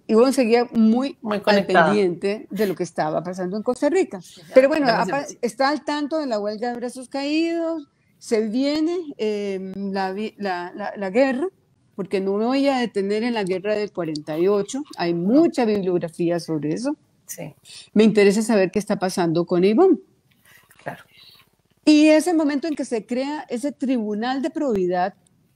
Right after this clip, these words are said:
Speaker 1: o sea, don José Figueres, lo primero que hace es firmar el decreto de la creación de la Junta de Probidad. Y ahí,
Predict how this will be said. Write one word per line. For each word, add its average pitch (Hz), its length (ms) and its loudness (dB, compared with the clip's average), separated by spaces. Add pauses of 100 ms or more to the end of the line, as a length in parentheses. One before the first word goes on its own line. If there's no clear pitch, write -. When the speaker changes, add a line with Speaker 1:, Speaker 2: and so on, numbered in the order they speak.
(300)
Speaker 1:
o 175 100 -8
sea, 185 260 -2
don 170 240 -2
José 185 180 -4
Figueres, 277 560 -2 (840)
lo 175 220 -2
primero 226 440 2
que 302 100 4
hace 269 520 0
es 214 360 -6 (300)
firmar 202 380 4
el 320 120 4
decreto 269 580 -2 (600)
de 208 180 0
la 202 140 0
creación 185 480 -2
de 202 100 -4
la 202 140 -8
Junta 180 300 -6
de 185 140 0
Probidad. 185 540 0 (720)
Y 262 140 8
ahí, 285 500 0